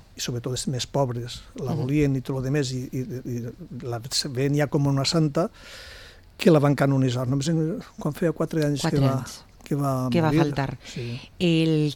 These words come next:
Speaker 2: cas és que, eh, ella l'avalava els seus fets, perquè diuen, en, u, el moviment el demostra caminant, no? Perquè va fundar hospitals.
Speaker 1: Mhm.
Speaker 2: Va repartir limosna, eh, tot el que tenia, i va renunciar a tots esos luxes que te dona,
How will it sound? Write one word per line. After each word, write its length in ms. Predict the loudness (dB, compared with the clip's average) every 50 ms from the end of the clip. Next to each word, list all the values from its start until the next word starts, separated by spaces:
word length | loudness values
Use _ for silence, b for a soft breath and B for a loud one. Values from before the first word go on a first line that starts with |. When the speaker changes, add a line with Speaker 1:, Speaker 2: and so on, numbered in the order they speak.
| -6 -6
Speaker 2:
cas 240 | -2 0 0 0 0 -2
és 160 | -4 -4 -6
que, 400 | -2 0 2 2 2 0 0 0
eh, 400 | -2 0 0 2 0 0 0 0
ella 240 | 0 0 0 0 0
l'avalava 400 | 0 2 2 2 0 2 0 0
els 120 | -2 -2 -2
seus 260 | -2 -2 -2 -2 0
fets, 420 | 0 0 0 0 -2 -6 -6 -6 -8 -10 -6
perquè 180 | -4 -4 -2 -2 -2
diuen, 260 | 0 0 0 0 0
en, 220 | -2 -2 -2 -4 -4 -2
u, 320 | -2 0 2 2 2 0 -2 B B B B B
el 120 | -2 0 2
moviment 380 | 2 2 0 0 0 0 0 0
el 640 | 0 0 0 0 0 0 0 0 0 0 -2 -2 -2
demostra 460 | -2 0 0 0 -2 -2 -4 -4 -2
caminant, 400 | -2 -2 0 0 0 0 0 -2
no? 80 | -2 0
Perquè 320 | 0 0 0 2 0 -2 -2 B B B B B B 0
va 60 | 0
fundar 300 | 4 4 4 4 4 2
hospitals. 760 | 0 -2 -4 -4 -2 -2 -2 -2 -2 -2 -4 -4 -6 -8 -10 -12 _ _ -16 -4 0
Speaker 1:
Mhm. 400 | 0 2 2 0 -2 -4 -6 B B B B B B B B B -10 -2 2
Speaker 2:
Va 80 | 2 4
repartir 760 | 4 2 2 2 0 0 0 0 0 2 2 4 2 2 -2 -2 _ -4
limosna, 880 | 0 2 4 4 4 6 4 4 2 2 2 4 4 4 4 2 0 -2 _ -6
eh, 480 | -4 -2 -2 -2 -2 -2 -2 -4 -4 -2
tot 120 | 0 0 0
el 80 | 0 -2
que 80 | -2 -4
tenia, 200 | -2 -2 -2 0
i 80 | 2 4
va 100 | 4 6
renunciar 440 | 4 4 2 2 2 0 0 0 -2 -6
a 100 | -8 -4
tots 220 | -2 -2 -2 0
esos 340 | 0 -2 -2 -2 -4 -4 -6 B B B B B B B B B
luxes 540 | 2 4 4 4 2 2 4 4 2 2
que 80 | 0 0
te 100 | 2 2
dona, 360 | 2 4 4 2 2 0 -2